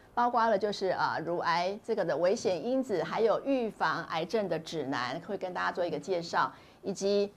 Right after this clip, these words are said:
癌症病患呢，告诉大家它是一个营养不良的高风险族群。我们很多病友都说：“没有欸，我不足足呢，我胖嘟嘟的欸。”好，很多病人刚发病的时候也可能胖嘟嘟，但是一样有可能会变成营养不良的一个情况。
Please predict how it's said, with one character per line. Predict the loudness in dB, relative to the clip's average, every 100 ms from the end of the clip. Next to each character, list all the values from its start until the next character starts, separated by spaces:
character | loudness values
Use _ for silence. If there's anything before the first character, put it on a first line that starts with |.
| -6
癌 | 0 2
症 | 4 2
病 | 2 0
患 | 2 0 2
呢， | 2 2
告 | 0
诉 | -4
大 | -2 -2
家 | 0 -2
它 | -2
是 | -4
一 | 0
个 | 0
营 | 0 -2
养 | -4 -4
不 | -2
良 | -2 -2
的 | -4
高 | -2 -2 -2
风 | -4 -6
险 | -4 -6
族 | -6 -8
群。 | -6 -6 -6 -10 -4
我 | 2
们 | 4
很 | 8
多 | 8
病 | 8
友 | 8 6
都 | 6
说 | 6 4 2 -18 0
：“没 | 6 10
有 | 12 12
欸， | 12
我 | 12
不 | 8
足 | 2 2
足 | 4 6
呢， | 6 2 -2 -12 -14 -4
我 |
胖 | 0 2
嘟 | 2 2
嘟 | 4
的 | 6
欸。” | 6 2 -6
好， | -6 -4
很 | -2
多 | 0
病 | 2 2
人 | 2 0
刚 | -2
发 | 0 0
病 | 2
的 | 0
时 |
候 | 2
也 | 2
可 | 2 0
能 | -4
胖 | -6 -6
嘟 | 0 0
嘟， | 0 -2 -6 -18 -2
但 | 0 2
是 | 2
一 | 2 2 4
样 | 4 2
有 | 4 4
可 | 2 -4 -2
能 | -2 -4 -6 -14 -20 -20 -2
会 | 0
变 | 2 2 2
成 | 0 -4 -4
营 | -4 -4
养 | -4 -6
不 | -4
良 | -2 -2
的 | -4
一 | -6 -6
个 | -6
情 | -6 -10 -6
况。 | -4 -4